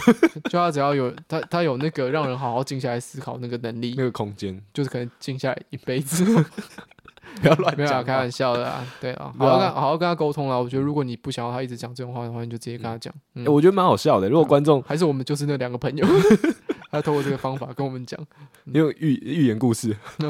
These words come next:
Speaker 2: <laughs>
Speaker 1: 没有，我只，我说蛮好笑的点是在于说，就是如果很多观众他们都把这个留言当成一个日记在打，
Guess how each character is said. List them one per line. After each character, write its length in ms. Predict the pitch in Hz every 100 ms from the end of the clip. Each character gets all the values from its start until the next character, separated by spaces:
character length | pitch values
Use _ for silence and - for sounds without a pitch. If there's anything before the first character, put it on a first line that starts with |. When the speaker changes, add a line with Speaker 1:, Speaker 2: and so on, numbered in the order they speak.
| 156 170
Speaker 2:
<laughs> 500 | 247 196 165 143 -
Speaker 1:
没 80 | 214
有， 60 |
我 100 | 180
只， 100 | 185
我 160 | 165 143
说 100 | 175
蛮 160 | 190 147
好 120 | 107
笑 140 | 143
的 60 | 127
点 140 | 85
是 80 | 92
在 160 | 117 95
于 40 |
说， 200 | 87 95
就 100 | 120
是 160 | 131 120
如 140 | 131
果 240 | 120 - -
很 140 | 104
多 140 | 131
观 200 | 143 135
众 160 | 135 131
他 120 | 123
们 100 | 113
都 180 | 104 107
把 200 | - 90
这 80 | 98
个 60 | 123
留 200 | 92 92
言 160 | 90
当 160 | 92 107
成 140 | 101
一 40 | 85
个 60 |
日 140 | 95 262
记 200 | 110 120
在 120 | 127
打， 100 | 113